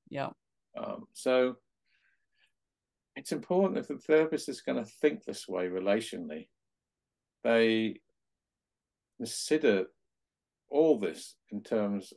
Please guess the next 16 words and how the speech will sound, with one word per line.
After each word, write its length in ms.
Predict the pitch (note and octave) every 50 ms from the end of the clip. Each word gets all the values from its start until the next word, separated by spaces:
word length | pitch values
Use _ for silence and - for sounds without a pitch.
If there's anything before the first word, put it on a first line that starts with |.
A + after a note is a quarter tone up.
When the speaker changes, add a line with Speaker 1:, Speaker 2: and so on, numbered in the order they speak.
| -
Speaker 2:
of 80 | G#2+ G2+
a 80 | G#2 G2
developmental 800 | - - A2+ G#2 - A#2+ A2+ A#2 A2+ A2+ A2 G#2+ G#2 G#2 - G#2
perspective 680 | - - - - - - A#2 G#2+ - - - F#3+ - -
with 140 | G2 G2+ -
their 140 | - F#2+ F#2+
client. 440 | - - - - - F2+ - - _ _ _ _ -
In 80 | G#2+ G#2
transaction 600 | - - B2 A2 G#2 - G#2+ G#2+ - - - A#2
analysis, 440 | A#2+ A#2+ B2 B2 - - C3+ - -
it 100 | - -
would 200 | G#2+ A2 G#2 -
be 160 | A2+ G#2+ G#2
the 100 | G#2 G#2
word 320 | G2+ G#2 G#2+ G#2+ G#2+ G2+ - _ _ _ _ _ _ _ _ _ _
script. 580 | - - - - - D3+ - - - - -